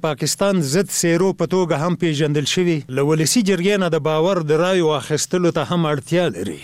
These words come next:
خو د ولسي جرګې ځینو غړو مخکې له دې چې دغه دوه څیرې د باور د رایو د اخیستلو په هدف ور وپیژندل شي، د ولسمشر دا اقدام یې غوره ګڼلی او هیله یې ښودلې چې دوی وتوانیږي د افغانستان په دفاعي او امنیتي برخو کې ښه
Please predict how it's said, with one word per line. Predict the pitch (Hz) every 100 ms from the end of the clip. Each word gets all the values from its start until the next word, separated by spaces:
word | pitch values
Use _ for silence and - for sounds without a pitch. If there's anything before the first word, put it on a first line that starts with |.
| - -
خو | 120
د | 131
ولسي | 147 143 247 196
جرګې | 196 208 190
ځینو | 180 208 180
غړو | 185 190 170
مخکې | 196 - 180
له | 170
دې | 196 185
چې | 113 - 139
دغه | 202 180
دوه | 175 190
څیرې | 180 175 196 165
د | 156
باور | 156 190 170 156
د | 156
رایو | 185 175 147
د | 143
اخیستلو | 160 151 - 196 175
په | 143 151
هدف | 160 170 156
ور | 151 143
وپیژندل | 180 175 160 170 165 151 -
شي، | 156 - - 143
د | 160
ولسمشر | 156 - 202 - 156 160
دا | 180 170
اقدام | 139 165 175 165
یې | 120
غوره | 175 180 147
ګڼلی | 151 156 175 147
او | 127
هیله | 131 185 170
یې | 151
ښودلې | 156 151 165 156
چې | 170 143 - 156
دوی | 185 175
وتوانیږي | 175 202 180 175 180 175 165
د | 151
افغانستان | 131 156 143 - 180 170
په | 156 147
دفاعي | - 160 185 170
او | 147
امنیتي | 151 151 147 185 190
برخو | 165 135 -
کې | 101 - -
ښه | -